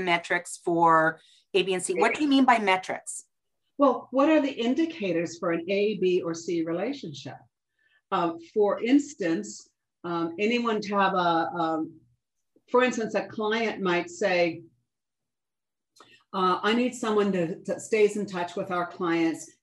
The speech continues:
Speaker 2: every single month, no matter, no matter who they are, because we're finding out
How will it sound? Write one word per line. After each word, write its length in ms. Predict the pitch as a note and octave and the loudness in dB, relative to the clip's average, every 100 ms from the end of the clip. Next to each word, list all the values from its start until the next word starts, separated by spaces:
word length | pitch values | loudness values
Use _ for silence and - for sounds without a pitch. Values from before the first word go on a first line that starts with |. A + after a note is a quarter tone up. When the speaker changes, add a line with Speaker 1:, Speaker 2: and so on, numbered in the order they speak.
| _ | _
Speaker 2:
every 180 | G3+ A3 | 0 0
single 320 | A#3 A3+ F#3 | -2 -4 -2
month, 380 | F3 E3 E3 - F#3+ | 0 0 -2 -4 -6
no 80 | E3 | -2
matter, 440 | D#3+ D#3+ D#3+ - | -2 -2 -4 -6
no 240 | F#3+ F#3 F3 | -8 -4 -4
matter 180 | E3+ D#3+ | -4 -2
who 180 | G3 | -2
they 160 | A#3 G#3 | 0 0
are, 200 | F#3 F3 | 0 0
because 340 | E3+ E3+ D#3+ | -4 -6 -8
we're 260 | F3+ E3+ E3 | -2 -2 -2
finding 360 | F3+ F#3 F#3 F3 | -2 -2 0 0
out 240 | D#3+ E3 | -2 -4